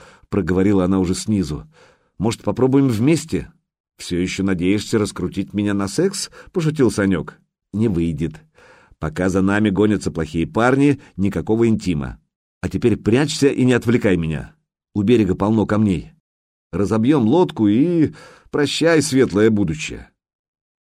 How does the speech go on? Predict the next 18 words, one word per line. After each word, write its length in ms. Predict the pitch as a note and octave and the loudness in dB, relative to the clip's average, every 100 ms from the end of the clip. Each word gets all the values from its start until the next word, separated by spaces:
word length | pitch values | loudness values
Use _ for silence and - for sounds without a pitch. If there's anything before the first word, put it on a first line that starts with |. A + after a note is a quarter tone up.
| _ _ _ | _ _ _
Камней 360 | - D2+ G2+ F3 | -8 -4 0 0
в 100 | B2+ | 0
воде 320 | A#2+ G#2 D#3 | -4 0 -2
и 220 | D#3+ B2 | -2 -8
впрямь 480 | A2 - B2 D3 D3 | -10 -8 -2 -2 0
было 280 | G2 B2 B2+ | 0 0 0
изрядно, 680 | B2 C#3 C3+ F2 C2+ C2 - _ _ _ _ _ | 0 4 4 2 -4 -12 -16 _ _ _ _ _
особенно 480 | F#2 F#2+ C#3+ A#2 G2 | -6 0 2 4 4
у 80 | F2+ | 2
намеченного 580 | F#2+ A2 A2 G#2 F#2+ F#2+ | 2 2 0 0 0 0
к 80 | |
высадке 420 | G2 G2 F#2+ - A#2 | 0 -2 -2 -2 0
места. 460 | A2+ - - - _ _ _ _ _ _ _ | 0 -2 -8 -20 _ _ _ _ _ _ _
Хорошо 400 | - D2+ - E3+ | -10 -10 -4 -2
ещё 380 | C#3 - C#3 - - - - | 0 2 0 0 -12 -20 -8
общая 380 | D3 D3 - B2+ | -4 -4 -2 0
глубина 440 | G2 A#2 D3+ C#3+ | 2 2 4 2
приличная. 760 | E2 A2+ A2+ F#2 - C2+ A#1 | 2 2 2 -2 -6 -10 -12